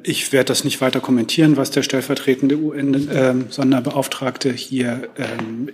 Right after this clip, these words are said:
in einem Interview gesagt hat. Ähm, Sie wissen, dass es, ähm, von, ähm, sich aus Sicht der Bundesregierung, ähm, seit langem Überlegungen gibt,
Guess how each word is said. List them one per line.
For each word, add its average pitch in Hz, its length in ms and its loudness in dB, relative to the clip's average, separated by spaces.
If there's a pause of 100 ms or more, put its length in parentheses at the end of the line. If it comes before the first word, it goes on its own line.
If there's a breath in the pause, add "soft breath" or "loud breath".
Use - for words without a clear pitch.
in 160 180 -2
einem 127 220 -2
Interview 127 480 2
gesagt 165 400 0
hat. 175 360 2
Ähm, 127 440 0 (760 loud breath)
Sie 120 320 -2
wissen, 143 380 6
dass 127 300 4
es, - 500 -2
ähm, 120 400 0
von, 120 760 -2 (300)
ähm, 123 720 -6 (360)
sich - 400 0
aus 131 200 -2
Sicht - 200 -2
der 127 200 6
Bundesregierung, 135 1040 0
ähm, 127 440 -4
seit 123 200 -2
langem 135 280 4
Überlegungen 131 760 2
gibt, - 360 0